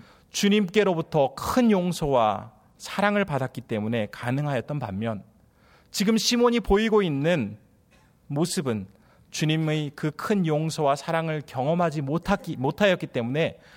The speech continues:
보이는 행동이었음을 깨닫도록 하시기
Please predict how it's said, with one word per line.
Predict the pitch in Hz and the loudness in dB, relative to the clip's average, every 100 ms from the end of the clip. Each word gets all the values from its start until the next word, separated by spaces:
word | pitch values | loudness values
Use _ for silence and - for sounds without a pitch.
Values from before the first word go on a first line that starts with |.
| - _ | -20 _
보이는 | 139 151 160 139 | -2 0 0 -2
행동이었음을 | 139 202 190 180 139 110 - 104 87 - _ _ _ _ _ _ _ _ _ _ _ | -4 -2 0 -2 -2 -4 -6 -6 -8 -10 _ _ _ _ _ _ _ _ _ _ _
깨닫도록 | - 175 175 165 151 - | -4 -2 -2 -2 -4 -4
하시기 | 123 - - 98 90 | -10 -10 -8 -6 -8